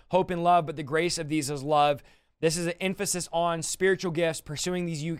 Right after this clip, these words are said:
unique spiritual gifts to see God move in the early church. But it's a, his letter to a church. So the next, all these books now, these are all letters here. I don't know if I said that. Second Corinthians, author Paul, a second letter,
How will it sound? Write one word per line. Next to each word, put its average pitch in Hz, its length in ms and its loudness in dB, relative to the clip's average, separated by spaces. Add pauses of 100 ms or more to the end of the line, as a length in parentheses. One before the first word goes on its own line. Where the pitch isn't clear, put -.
(100)
unique 170 320 -2
spiritual 165 340 -2
gifts 156 300 0 (320)
to 156 240 2
see 165 240 -2
God 151 240 4
move 151 380 -4
in 147 140 -4
the 143 120 -6
early 127 280 -2
church. - 440 -8 (100)
But 156 80 2
it's 165 120 0
a, 196 60 -2
his 185 200 2
letter 226 320 6
to 214 200 2
a 196 40 4
church. - 320 -4 (200)
So 165 100 -4
the 170 100 -2
next, 226 260 2
all 240 300 6
these 262 140 0
books 240 260 2
now, 240 240 2
these 202 160 -2
are 226 80 6
all 214 140 4
letters 180 360 2
here. 117 240 -4 (300)
I 143 80 -2
don't 156 80 -2
know 160 80 0
if 147 80 -4
I 147 60 2
said 135 260 -2
that. 107 160 -6
Second 214 300 2
Corinthians, 151 440 -4
author 180 260 0
Paul, 180 440 2
a 151 40 -10
second 285 460 0
letter, 143 360 2